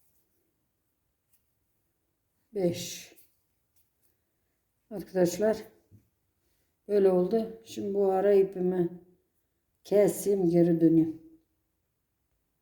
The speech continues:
Böyle oldu arkadaşlar. Çok güzel oldu. Çiçek, bir demet çiçek gibi durdu arkadaşlar.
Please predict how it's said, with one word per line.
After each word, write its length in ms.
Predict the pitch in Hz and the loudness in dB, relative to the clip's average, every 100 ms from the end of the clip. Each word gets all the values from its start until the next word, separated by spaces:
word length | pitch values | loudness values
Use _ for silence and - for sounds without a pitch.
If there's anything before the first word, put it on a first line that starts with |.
| _ _ _ _ _ _ _ _ _ _ _ _ _ _ _ _ _ _ 233 | _ _ _ _ _ _ _ _ _ _ _ _ _ _ _ _ _ _ 0
Böyle 280 | 202 190 | 2 4
oldu 240 | 180 175 180 | 4 2 2
arkadaşlar. 720 | 180 175 180 175 - 220 226 - _ _ _ _ | 0 -2 -2 -2 -2 -4 -4 -8 _ _ _ _
Çok 320 | - 208 202 - | -8 -8 -8 -10
güzel 280 | 175 190 | -2 0
oldu. 400 | 180 175 185 233 - - _ _ _ _ _ _ _ _ _ _ _ _ _ _ _ | 2 0 -2 -6 -8 -20 _ _ _ _ _ _ _ _ _ _ _ _ _ _ _
Çiçek, 580 | - - - 214 202 190 | -20 -20 -6 0 0 2
bir 180 | 214 202 | -2 2
demet 400 | 190 185 196 190 | 0 2 -2 -4
çiçek 420 | - - 196 180 | -10 -2 -2 -2
gibi 220 | 180 190 | -6 -4
durdu 240 | 180 175 175 | 0 0 4
arkadaşlar. 680 | 170 170 175 170 175 208 | 2 2 -2 -2 -2 -6